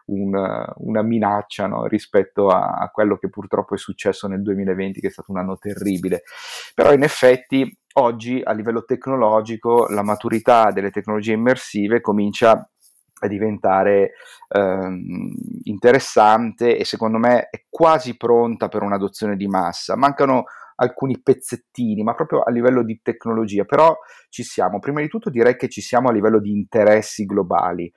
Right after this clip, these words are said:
Ci sono aziende come Facebook che hanno fatto acquisizioni miliardarie, eh, che continuano a sviluppare questa tecnologia,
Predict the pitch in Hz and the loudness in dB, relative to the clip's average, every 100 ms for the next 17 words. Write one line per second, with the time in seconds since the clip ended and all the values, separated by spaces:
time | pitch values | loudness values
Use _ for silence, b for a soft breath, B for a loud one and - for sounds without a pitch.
0 | B B - 123 117 107 120 120 98 - | B B -8 0 2 2 2 2 2 -2
1 | 101 - 120 113 101 90 98 95 - 92 | -6 2 6 6 4 -4 -6 -6 -4 -4
2 | - 101 101 113 - 98 107 98 104 - | -2 -2 0 0 0 -4 -6 -8 -8 -2
3 | 113 101 104 131 117 104 101 98 92 95 | 0 0 -2 2 2 2 2 2 2 0
4 | 104 120 B B B B - 113 110 104 | 0 -2 B B B B 2 4 6 4
5 | - - 131 131 139 - 139 127 - 127 | 0 0 4 6 4 -2 -4 -2 -6 -6
6 | 143 147 127 104 107 107 101 113 113 110 | 0 2 4 2 0 -4 2 4 4 -2
7 | - 104 107 - 107 110 110 123 143 147 | -8 -10 -12 -8 -4 -4 -4 -4 0 2